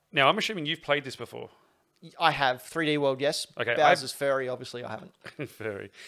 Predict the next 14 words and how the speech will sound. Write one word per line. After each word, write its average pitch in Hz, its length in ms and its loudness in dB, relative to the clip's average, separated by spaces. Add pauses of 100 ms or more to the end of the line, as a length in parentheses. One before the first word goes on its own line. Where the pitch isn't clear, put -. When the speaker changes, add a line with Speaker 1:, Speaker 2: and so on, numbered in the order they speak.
(100)
Speaker 1:
Speak-, - 400 -8
that, 139 160 0 (240)
mm, 131 200 -6
the 113 120 -10
amiibo. 117 340 -4 (400)
Okay. 123 260 2 (500)
Uh, 135 800 8
so 151 160 0
I 208 80 2
haven't 233 220 -4
played 202 180 -4
this 107 80 -10
before. 110 320 -6 (160)
Speaker 2:
Really? 190 260 -6